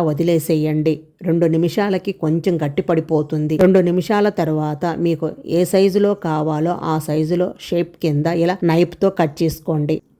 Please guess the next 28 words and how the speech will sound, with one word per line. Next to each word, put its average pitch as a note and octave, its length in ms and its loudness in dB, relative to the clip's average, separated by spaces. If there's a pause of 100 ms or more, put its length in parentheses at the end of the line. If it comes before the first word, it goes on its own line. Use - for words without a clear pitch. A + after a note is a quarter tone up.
మైసూర్ F#3 380 2
పాక్ F#3 260 0
గట్టి D#3 280 -2
పడిన E3+ 240 2 (100)
తర్వాత D3 440 -2 (140)
మనం D#3+ 160 -2 (100)
కట్ C#3+ 220 -4
చేయలేము E3 400 2 (100)
కాబట్టి D3 420 -4 (220)
కొంచెం F#3 340 0 (120)
సాఫ్ట్గా E3 480 0 (120)
ఉన్నప్పుడే D#3+ 460 0 (120)
లోపల F3+ 380 0
వరకు D3+ 280 -2 (320)
డీప్గా E3+ 460 2 (260)
ఘాట్లు E3 360 -2
పెట్టేసుకోవాలి. D#3 920 0 (160)
ఇప్పుడు A3 200 2 (140)
ఈ - 20 0 (160)
గిన్నె F3+ 340 2
మీద D#3 200 0 (160)
మూత E3 180 -2 (120)
పెట్టేసి C#3+ 480 -2 (140)
పక్కన D#3+ 300 -2 (100)
పెట్టి C#3+ 300 -2 (240)
అలా F3+ 160 2 (100)
వదిలేసేయండి. D#3 840 0 (180)
పూర్తిగా A3 400 2